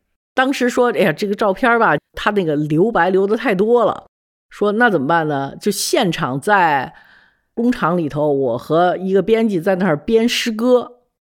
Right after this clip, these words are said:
做的旁白。哎，我那本杂志真的是没有了，这要有，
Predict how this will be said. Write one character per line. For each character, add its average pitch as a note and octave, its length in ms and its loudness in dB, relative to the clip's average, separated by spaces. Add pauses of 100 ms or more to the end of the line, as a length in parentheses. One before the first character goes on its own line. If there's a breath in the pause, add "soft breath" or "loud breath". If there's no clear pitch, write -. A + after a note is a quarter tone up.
(180)
做 A#3 200 4
的 D#3+ 140 2
旁 D3+ 260 -2
白。 E3+ 260 2
哎， D4 220 2
我 F3+ 180 2
那 A#3+ 120 0
本 F#3 180 0
杂 D3 200 -2
志 G#3 160 -4
真 C4 180 -2
的 C#4 100 2
是 G#3 120 -4
没 F3+ 140 0
有 C#3+ 180 0
了， D#3 120 -2
这 G3 120 0
要 G#3 100 4
有， F3 260 0